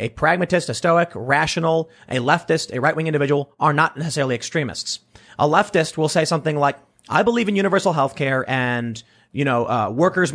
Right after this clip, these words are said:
worker, worker control of the means of production to varying degrees. Let's have a conversation about implementing this."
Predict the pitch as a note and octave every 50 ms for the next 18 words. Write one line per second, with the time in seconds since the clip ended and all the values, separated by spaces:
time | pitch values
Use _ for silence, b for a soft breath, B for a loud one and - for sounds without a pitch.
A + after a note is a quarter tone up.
0 | C#3+ - D3+ F3 F3+ - G3 - C#3+ E3 F#3+ F#3 G3+ F#3+ - G3 F3 - - E3
1 | D#3 D3+ C#3 C#3+ D#3 D3 D3+ C#3 D#3+ C#3 C3 - - C#3 B2 - C#3+ A#2+ C3+ C#3
2 | C#3 C#3 C3+ B2+ A#2 E3+ A3+ F#3 A#2 G2 G2+ - B B B B B B - -
3 | - G#3 F#3+ F#3+ - - F3+ F3+ F3+ D#3 E3+ D#3+ - D3+ C3 B2 - C#3 C3+ D3
4 | - - G#3+ G3 F#3+ D#3 C3 A2+ G#2+ - G#2 G2 D#2+ - - - -